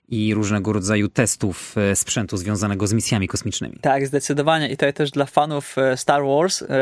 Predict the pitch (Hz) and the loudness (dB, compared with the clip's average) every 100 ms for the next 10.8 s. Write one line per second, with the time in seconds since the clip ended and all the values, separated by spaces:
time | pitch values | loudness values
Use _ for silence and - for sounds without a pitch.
0 | 135 131 135 131 131 131 127 - 131 - | 4 4 4 4 4 2 0 -2 -2 0
1 | 151 151 147 131 - 143 - 143 135 143 | -2 0 -2 -2 0 0 0 -6 -2 0
2 | 147 196 262 - 135 123 151 147 143 143 | 0 0 -2 -4 -4 0 0 0 0 0
3 | 139 143 139 143 170 151 143 139 139 135 | 0 -2 0 0 0 -2 -2 -2 -2 -2
4 | 131 - 151 180 220 - - - - - | -4 -2 2 4 2 -2 -14 -20 -4 -2
5 | 156 165 147 - - 170 165 156 143 156 | 0 0 0 0 0 2 2 0 0 0
6 | 151 160 151 147 156 151 190 196 175 165 | 2 2 2 2 2 2 2 2 0 0
7 | - 156 151 139 156 175 160 165 190 143 | 0 0 2 2 2 2 2 2 2 2
8 | 139 - - 139 135 135 131 131 - - | 2 0 -2 0 2 2 2 -2 -10 -20
9 | - - - - - 139 151 147 165 180 | -20 -20 -20 -4 0 2 2 4 2 4
10 | 151 180 147 143 185 170 156 208 | 4 2 2 4 4 4 2 2